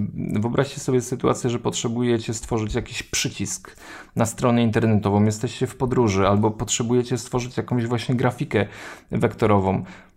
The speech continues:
To ten program ogólnie jest darmowy pod mac O S a,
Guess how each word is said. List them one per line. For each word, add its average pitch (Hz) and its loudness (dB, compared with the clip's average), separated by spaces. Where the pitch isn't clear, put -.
To - 2
ten 175 6
program 110 4
ogólnie 127 2
jest 135 2
darmowy 131 4
pod 101 -2
mac 104 4
O 98 4
S - -2
a, 110 2